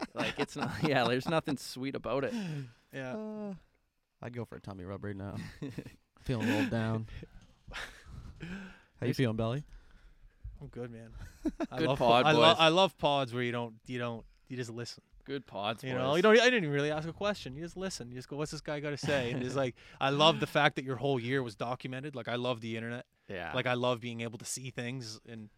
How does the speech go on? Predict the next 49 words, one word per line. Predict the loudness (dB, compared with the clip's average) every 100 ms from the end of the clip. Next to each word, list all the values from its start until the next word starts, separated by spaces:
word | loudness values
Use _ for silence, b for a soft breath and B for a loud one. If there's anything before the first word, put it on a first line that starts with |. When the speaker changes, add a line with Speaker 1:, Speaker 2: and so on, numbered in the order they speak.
| _
Speaker 2:
you, | -10
while | -4 -4
you're | -2
away, | -4 -4 -2
and | -4
now | -4 -6
you're | -8 -8
here, | -6 -6
and | -6
I |
can | -8 -10
ask | -10 -10 -8
you |
about | -6 -8 -8
them. | -10
Like, | -12 -14 b b b b _ -20
I, | -16 -14 -12
I | -10
just, | -10 -10 -6
you |
know, | -4 -6 -8 -20 -20 -8
it | -4
just | 0
gets | 2 0
me |
jacked | 2 2 2 2
up. | 2 2
The, | 0
the, | -2 -6 B -10
the, |
I, | -8 -4 -4 -2
I | -4
say | 2 4
it | 4 2
time | -2 0 -2
and |
time | -4 -2 -2
and | -4
time | -6 -4 -4
and | -4
again, | -4 -4
and | -4
I'm |
gonna | -8 -10
continue | -12 -10 -10
to | -8
say | -6 -6
it. | -6 -6
Guys | -4 -2 -2 -4